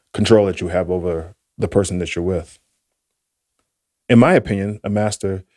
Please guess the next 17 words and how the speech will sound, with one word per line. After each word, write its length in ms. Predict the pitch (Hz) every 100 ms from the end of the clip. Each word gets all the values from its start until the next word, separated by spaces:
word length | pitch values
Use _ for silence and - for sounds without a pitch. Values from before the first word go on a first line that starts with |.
| _ _
evolves 480 | 113 104 120 127 101
from 260 | - 87 80
that, 240 | 76 76 _ _ _ _ _
where 120 | 107 110
there 120 | 117
is 120 | 131
no 340 | 107 101 90 - _ _ _ _
flexibility. 1000 | _ - - 127 110 - 85 80 71 - _ _ _
And 140 | 117 113
what 100 | 139
I 60 |
mean 160 | 151 127
by 140 | 104
that, 260 | 92 - - _ _ _ _ _ _ -
like, 260 | 110 101 -
of 100 | 113
course, 460 | - 170 104 - -